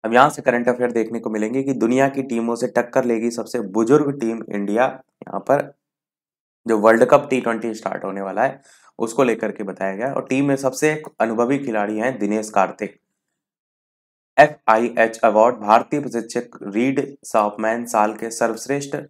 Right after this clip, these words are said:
कोच के रूप में चुने गए हैं, तो इनका नाम जरूर ध्यान रखिएगा। रीड, ग्राहम रीड इनका नाम है।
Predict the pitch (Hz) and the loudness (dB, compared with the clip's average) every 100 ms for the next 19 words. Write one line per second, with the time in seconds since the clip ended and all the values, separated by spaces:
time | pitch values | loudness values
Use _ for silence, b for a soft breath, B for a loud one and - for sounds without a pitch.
0 | _ - 156 160 143 127 117 117 113 117 | _ 4 4 4 0 -2 -2 -6 -8 -6
1 | 107 104 104 120 143 - 101 - 95 98 | -4 -4 -4 -4 -4 -8 -8 -6 -4 -4
2 | 98 101 101 104 104 113 113 143 151 - | -4 -6 -4 -4 -4 -6 2 2 2 -10
3 | _ _ _ _ _ _ _ _ _ _ | _ _ _ _ _ _ _ _ _ _
4 | _ _ _ _ _ _ 101 113 120 101 | _ _ _ _ _ _ -4 -2 -2 -6
5 | - _ _ 98 113 110 127 107 110 104 | -12 _ _ 4 4 6 2 0 -4 -4
6 | 107 98 101 90 85 | -10 -6 -6 -6 -10